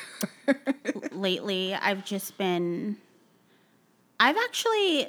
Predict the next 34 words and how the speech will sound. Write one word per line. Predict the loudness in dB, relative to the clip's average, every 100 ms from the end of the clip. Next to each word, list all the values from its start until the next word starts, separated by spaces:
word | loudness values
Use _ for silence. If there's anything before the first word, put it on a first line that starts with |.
| -2
like, | -2 0
I | -2
talked | -2 -2 -2
to | 0
my | 0
boyfriend | 0 -4 -4 -4
about | 0 2 2
it, | 0
and | -2
I | -2
was | -2
like, | -2 -4 -8 _ -20 -20 -20 -20 -8
"Is | -4
there | -2 -2
something | -2 -2 0 0 2
wrong | 2 0
with | -2 -2
me | -2 0
that | 0 -2
I | -2
just | -2 -6 -6
feel | -4 -2 0 -4 -8 -20 -20 _
fine?" | -20 -6 0 0 0 -2 -2 -4 -10 -16 _ _ -20 -18 -14 0
Like, | 0 2 -2 -4 -8 -18
<laughs> | -16 -2
I | 0
see | 4 4
a | 4
lot | 4 2
of | -2
people | -2 0 0 -2 -6 -10
really | 0 4 4 4 0
struggling, | -2 0 0 2 0 0 0 0 -2 -4
and | -4 -2 0 0 -2 -4 -8